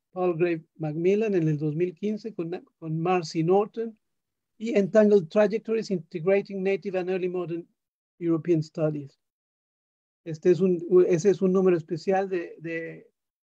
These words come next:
Polonia Latin American Review. Eh, como siempre, entonces, eh, de, de, tendremos una presentación de más o menos cuarenta minutos y luego el comentarista tomará veinte minutos,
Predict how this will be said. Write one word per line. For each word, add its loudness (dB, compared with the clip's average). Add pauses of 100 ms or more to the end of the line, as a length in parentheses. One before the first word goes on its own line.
(280)
Polonia 4
Latin 0
American -2
Review. -2 (960)
Eh, -6
como 0
siempre, 4
entonces, 2
eh, -2 (100)
de, -6 (120)
de, -4
tendremos 0
una -2
presentación -4
de -6
más -10
o -10
menos -10
cuarenta -6
minutos -4
y 2
luego 2
el -6
comentarista -4 (120)
tomará -10
veinte -6
minutos, -4